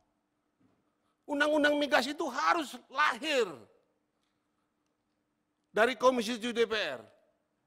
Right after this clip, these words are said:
Saya bingung, Pak. Dua ribu empat belas saya sudah ketemu sama Pak Dwi ini. Bikin panja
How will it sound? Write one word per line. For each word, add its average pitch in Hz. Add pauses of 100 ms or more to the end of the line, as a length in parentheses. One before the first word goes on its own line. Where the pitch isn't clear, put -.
(2250)
Saya 262
bingung, 269
Pak. -
Dua 208
ribu 262
empat 254
belas 277
saya 262
sudah 240
ketemu 247
sama 208
Pak 196 (560)
Dwi 185
ini. 147 (1300)
Bikin 254
panja 240